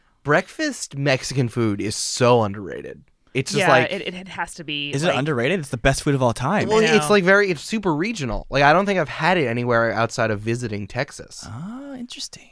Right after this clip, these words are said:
Speaker 1: Like, tacos are, like, meat, not eggs.
Speaker 3: Interesting. Okay.
Speaker 2: Yeah, but no, I would definitely go, like,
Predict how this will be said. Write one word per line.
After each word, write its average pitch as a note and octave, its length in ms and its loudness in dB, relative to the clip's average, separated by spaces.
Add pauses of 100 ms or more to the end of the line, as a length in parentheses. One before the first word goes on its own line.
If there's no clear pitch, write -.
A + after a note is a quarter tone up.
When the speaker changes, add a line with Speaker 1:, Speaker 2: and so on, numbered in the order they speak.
Speaker 1:
Like, A2+ 200 -4
tacos C#3+ 560 2
are, A2+ 80 0
like, G#2+ 280 -4
meat, A2 500 -6 (540)
not A2+ 300 0
eggs. - 540 -8
Speaker 3:
Interesting. - 840 -12
Okay. F3+ 200 -14 (140)
Speaker 2:
Yeah, E3+ 200 -6
but F3 120 -6
no, F3+ 80 -2
I D#3 100 2
would F#3 80 -6
definitely G#3 360 -6
go, E3+ 200 -2
like, D3+ 300 -4